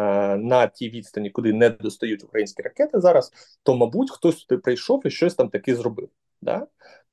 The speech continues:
Е, і це під час війни, і це під час того, як всі росіяни, вони налякані і телефонують у поліцію за будь-якого випадку. Тобто технічні можливості у нас є.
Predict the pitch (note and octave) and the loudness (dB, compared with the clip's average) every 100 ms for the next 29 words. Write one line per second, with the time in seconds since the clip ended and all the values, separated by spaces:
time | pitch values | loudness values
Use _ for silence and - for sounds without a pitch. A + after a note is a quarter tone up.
0 | - A#2+ G#2+ G#2+ - - - E3 - - | -2 4 4 4 -2 -8 -2 -2 -2 -4
1 | C3 - A#2+ A2 A2 E3+ A#3+ F3 - B2+ | -2 -2 -6 -12 -8 -8 -6 -6 0 0
2 | - - A#2+ A2+ - - - - B2 A2+ | -2 0 4 4 2 -10 -14 -2 0 2
3 | G#2+ G2+ - C3 A#2 G2 A2+ A2 G2+ G2+ | 2 0 -2 0 0 -2 -2 0 0 -2
4 | G#2+ G2+ G#2+ B2+ A3+ - G#3+ F3 E3+ D#3 | -6 -2 2 4 4 2 -2 -2 -4 -6
5 | - A#2+ A2+ A2 G#2+ G#2+ G2 - _ - | -8 -8 -4 -2 0 -2 -4 -12 _ 0
6 | A#2+ A2+ B2+ B2 G2+ - A2 G#2 - G#2 | 2 4 4 2 2 0 2 2 2 0
7 | G#2 A2+ G2 - G#2 G2+ C4+ - - - | 0 -2 -2 2 2 4 2 2 -2 -2
8 | _ _ - B2 - G2 - - D#3 - | _ _ -4 -2 -2 -2 -2 0 0 0
9 | - B2+ G#2 - E3 G3 - - A2 A#2+ | -2 -2 -2 2 2 2 -2 -4 0 -2
10 | - F#3 F#3 | -2 -8 -8